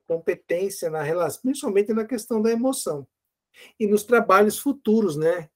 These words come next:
que nos aguardam, porque nós vamos trabalhar, se Deus quiser, em equipes de ajuda. Como trabalhar em equipes de ajuda se a gente não tem a experiência, é, guardada em nós?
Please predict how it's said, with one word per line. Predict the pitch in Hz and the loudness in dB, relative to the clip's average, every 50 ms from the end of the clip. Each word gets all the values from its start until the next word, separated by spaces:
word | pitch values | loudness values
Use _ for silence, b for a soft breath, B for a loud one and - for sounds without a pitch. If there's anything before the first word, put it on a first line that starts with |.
| _ _ | _ _
que | - | -8
nos | 165 165 170 151 151 | -6 -4 -2 -2 -2
aguardam, | 202 196 170 160 165 160 165 165 151 139 139 135 117 | -2 0 4 6 6 6 6 6 4 2 0 -4 -4
porque | - 147 135 - - 156 151 | -6 -8 -10 -6 -6 -4 -2
nós | 151 156 160 151 143 | 0 2 0 0 0
vamos | 170 190 220 220 | -2 -4 -4 -4
trabalhar, | - 285 294 285 311 302 240 208 196 175 | -4 -4 -2 0 2 2 2 2 0 0
se | - - 156 | -2 -4 -4
Deus | 139 151 156 151 - | -2 -2 -2 -2 -4
quiser, | - 165 139 139 165 165 175 | -6 -10 0 2 4 4 4
em | 175 180 208 | 2 0 -2
equipes | 233 220 - - 196 208 - - 147 139 | -2 -2 -4 -8 -10 -10 -10 -10 -6 -2
de | 156 190 | 0 0
ajuda. | 220 220 - 185 214 247 214 156 - - _ _ _ b b b b b b _ | 0 0 0 -2 -4 -4 -4 -6 -8 -10 _ _ _ b b b b b b _
Como | - 240 254 294 302 269 | 6 6 6 6 6 2
trabalhar | - 247 240 208 202 196 180 175 180 175 175 170 | 2 2 4 4 4 2 2 2 4 4 4 2
em | 165 165 | 2 -2
equipes | 151 151 - - 180 180 - 165 147 | -4 -6 -6 -10 -12 -12 -12 -8 2
de | 156 160 | 4 4
ajuda | 151 139 123 127 170 240 285 294 254 143 - | 4 4 2 0 -2 -2 -2 -2 -4 -4 -4
se | - 190 | -2 -2
a | 180 | -2
gente | 147 160 196 202 202 - | -2 -2 -4 -4 -4 -6
não | 202 190 165 | -8 -8 -4
tem | - 202 196 190 185 | -2 -2 -2 0 -2
a | 180 | -4
experiência, | 156 - - 190 180 180 175 170 170 175 180 165 - - - 170 156 131 120 117 _ _ _ _ _ _ _ _ _ - | -4 -4 -4 -4 -4 -2 -4 -4 -4 -4 -4 -6 -6 -4 -2 -2 -2 -2 -4 -8 _ _ _ _ _ _ _ _ _ -2
é, | 147 151 151 147 143 143 135 135 131 131 127 127 123 123 120 117 113 - _ | 2 4 4 4 4 2 2 0 0 -2 -2 -2 -4 -4 -6 -8 -12 -16 _
guardada | 147 135 165 170 165 156 139 151 151 156 156 143 156 | 4 6 6 6 6 6 4 4 4 4 2 0 -2
em | 156 151 | -2 -2
nós? | 139 135 127 113 104 - - - - - | -2 -2 -4 -6 -8 -12 -16 -18 -20 -20